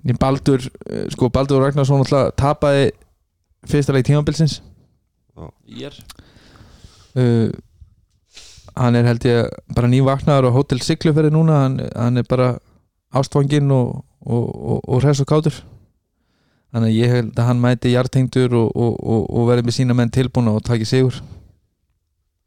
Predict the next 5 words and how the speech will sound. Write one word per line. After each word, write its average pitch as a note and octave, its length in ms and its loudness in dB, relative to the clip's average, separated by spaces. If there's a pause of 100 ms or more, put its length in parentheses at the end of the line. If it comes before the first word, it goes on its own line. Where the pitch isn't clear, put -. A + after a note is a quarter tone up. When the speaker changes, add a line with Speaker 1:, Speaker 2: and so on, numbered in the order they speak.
(340)
Speaker 3:
Ok. A2+ 140 -16 (200)
Speaker 2:
Ok. F#2 200 -4 (580)
Speaker 3:
Njarðvík, D3 480 -8 (640)
Haukar? D3 240 -6 (1120)
Speaker 2:
Haukar. G#2 300 -4